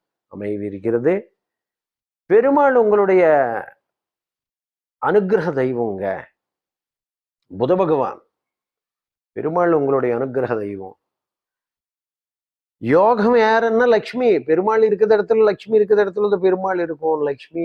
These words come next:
நாராயண யோகம் நீங்க பெற வேண்டும் என்றால் நிச்சயமாக பெருமாள் அனுகிரகத்தை நீங்க பெற வேண்டும். பக்கத்துல அருகில் இருக்கின்ற பெருமாள் கோயிலுக்கு போயிட்டு வாங்க. ஏழாம் வீடு செவ்வாய்.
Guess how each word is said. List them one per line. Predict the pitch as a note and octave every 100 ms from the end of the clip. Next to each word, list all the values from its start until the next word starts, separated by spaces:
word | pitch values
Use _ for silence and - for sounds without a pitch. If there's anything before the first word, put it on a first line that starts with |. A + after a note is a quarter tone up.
| E3
நாராயண | D#3 D3 D#3+ F#3+ A3 G#3+
யோகம் | G3+ G3 F#3 D#3+
நீங்க | F3 D#3+ D#3+
பெற | D3+ D#3
வேண்டும் | D3+ D3+ C#3+ C#3+
என்றால் | C#3 C3 C3 C3 C3 B2 A#2+ _ _ _ _ _ _
நிச்சயமாக | A2+ G#2+ - B2 A#2 A2 G#2 A2 E3 - - _ _ _ -
பெருமாள் | A2 A#2 A#2 A2 G#2+
அனுகிரகத்தை | G#2+ G#2+ G#2+ G#2 B2+
நீங்க | B2 A#2 A2+
பெற | - G#2+
வேண்டும். | G2+ G2 G2 F#2+ G#2 G2+ F#2 _ _ _ _ _ _ _ -
பக்கத்துல | D#3 F3+ F3+ D#3+
அருகில் | D#3 D#3+ D3
இருக்கின்ற | C3+ C3 B2 A#2+
பெருமாள் | A#2+ C3 C3 A#2+
கோயிலுக்கு | A2+ A#2 A2+ G#2
போயிட்டு | A2 G#2
வாங்க. | G#2+ G#2+ A2 A2 A#2
ஏழாம் | D3 D#3 D#3 D3+
வீடு | D3+ C#3+
செவ்வாய். | - C#3 C3+ D3+ D3 C#3+ B2